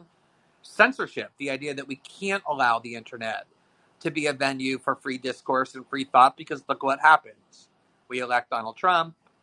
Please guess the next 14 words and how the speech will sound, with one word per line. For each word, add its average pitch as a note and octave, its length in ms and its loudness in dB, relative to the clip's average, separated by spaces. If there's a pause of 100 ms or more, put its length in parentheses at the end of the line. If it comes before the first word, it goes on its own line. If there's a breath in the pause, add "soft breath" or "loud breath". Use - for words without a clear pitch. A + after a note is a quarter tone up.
(220)
we B2 120 -8
elect A#2 260 -4
Jair A2+ 220 -8
Bolsonaro, D#3 840 6 (760)
the C3+ 80 -2
British B2+ 520 0 (400)
get B2+ 180 -4
to B2 100 -12
decide A#2+ 460 0
to - 80 -6
leave A#2 280 -6
the A2+ 260 -6 (140)
E C3 280 2
U, F#3+ 340 6